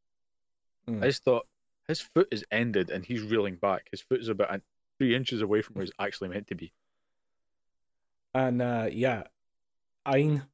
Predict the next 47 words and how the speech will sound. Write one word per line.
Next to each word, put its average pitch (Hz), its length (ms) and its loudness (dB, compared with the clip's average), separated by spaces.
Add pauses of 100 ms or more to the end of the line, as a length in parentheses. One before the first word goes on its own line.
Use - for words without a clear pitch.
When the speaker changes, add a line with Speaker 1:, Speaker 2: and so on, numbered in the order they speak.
Speaker 1:
<laughs> - 800 0
yeah, 131 160 6
they 123 180 0
got 143 200 4
the 135 80 2
dog 120 260 2
right. 95 180 -6 (380)
And 135 100 2
it 123 100 2
was, - 180 -2 (280)
<laughs> - 260 -20
they 156 100 6
were 156 120 8
so 165 180 4
close. 160 260 4 (360)
They 143 80 4
had 180 180 4
him 165 200 4
doing 151 200 4
the 135 80 2
cute - 260 -6
stuff, - 340 -6 (380)
but 131 140 4
all 156 200 6
I, 165 160 2
all 160 220 6
I 165 60 6
wanted 147 300 2
to 139 80 -4
see 123 220 -2
was, 113 260 0 (560)
in 170 200 4
the 151 100 4
anime, 120 320 0 (240)
Ain 131 240 4
is 120 420 -2
a 120 140 -2
data 151 260 2
dog, 98 220 -4
which - 200 -10
means 113 220 -4
he's 110 280 -10 (100)
elevated 135 380 4
intelligence. 113 640 -4 (680)
And 135 140 4
all, 147 160 4
Speaker 2:
Hmm. - 60 -6